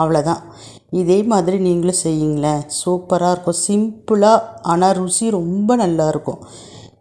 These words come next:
இப்ப நான் வந்து பார்த்திங்கன்னா ஃபஸ்ட்டு பேட்ச் ஃபிஷ்ஷை வந்து பார்த்திங்கன்னா பொரிச்சிட்டேன். இது எல்லாத்தையும் நான் எடுத்துட்டேன். பாருங்க, ஊத்துன எண்ணெய் அப்படியே இருக்குது. அதே மாதிரி மீனும் நல்லா வறுபட்டுடுச்சு.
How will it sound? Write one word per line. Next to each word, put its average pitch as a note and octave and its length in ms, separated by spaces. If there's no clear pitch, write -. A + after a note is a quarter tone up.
இப்ப A3 200
நான் F#3+ 140
வந்து F#3 220
பார்த்திங்கன்னா F#3 420
ஃபஸ்ட்டு G3 400
பேட்ச் G3 340
ஃபிஷ்ஷை G#3 420
வந்து F3+ 240
பார்த்திங்கன்னா F3 480
பொரிச்சிட்டேன். F#3 600
இது F3 160
எல்லாத்தையும் E3+ 340
நான் E3+ 140
எடுத்துட்டேன். D3 360
பாருங்க, F#3+ 280
ஊத்துன A#3+ 340
எண்ணெய் G3 240
அப்படியே F#3+ 480
இருக்குது. E3+ 360
அதே F3+ 180
மாதிரி F#3 340
மீனும் F#3 320
நல்லா E3 320
வறுபட்டுடுச்சு. D#3 640